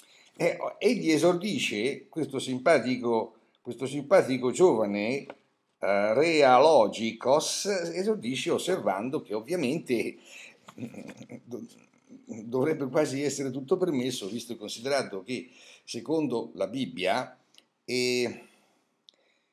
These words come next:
eh, Adamo ed Eva, marito, eh, ehm, Adamo ed Eva, eh, fecero dei figli, figli maschi e figlie femmine, poi, e poi ovviamente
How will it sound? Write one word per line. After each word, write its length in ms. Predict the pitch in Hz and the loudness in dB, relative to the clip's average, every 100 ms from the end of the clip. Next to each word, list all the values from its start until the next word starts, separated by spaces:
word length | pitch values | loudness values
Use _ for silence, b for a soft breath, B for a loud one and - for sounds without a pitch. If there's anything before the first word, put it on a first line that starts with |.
| b _ | b _
eh, 180 | 117 - | -10 -8
Adamo 420 | 117 117 147 139 | -6 0 0 0
ed 140 | 147 139 | -2 -2
Eva, 500 | 139 156 104 - - _ _ _ _ _ _ _ | -2 0 0 -2 -14 _ _ _ _ _ _ _
marito, 840 | - 98 101 110 113 127 127 127 123 | -18 -14 -10 -4 -4 -4 -4 -6 -6
eh, 180 | 123 - | -8 -8
ehm, 300 | 107 107 - | -10 -12 -10
Adamo 400 | 104 120 135 147 | -6 -2 -2 -2
ed 120 | 180 | -2
Eva, 380 | 135 175 120 - | 0 0 -2 -4
eh, 300 | 98 98 92 | -8 -8 -10
fecero 580 | - 117 - 107 110 - | -8 -8 -6 -6 -6 -6
dei 200 | 107 135 | -6 -6
figli, 580 | 131 123 156 85 80 - | -6 -8 -8 -12 -16 -20
figli 360 | - 107 110 101 | -18 -14 -10 -8
maschi 420 | 104 113 - 98 | -8 -12 -14 -14
e 40 | |
figlie 340 | - 113 143 170 | -12 -14 -12 -12
femmine, 560 | - 127 135 90 92 | -8 -8 -6 -8 -8
poi, 240 | 90 127 82 | -6 -8 -8
e 80 | |
poi 300 | - 123 135 | -10 -6 -4
ovviamente 760 | 98 92 131 107 139 139 - | -4 -4 -6 -4 -6 -6 -10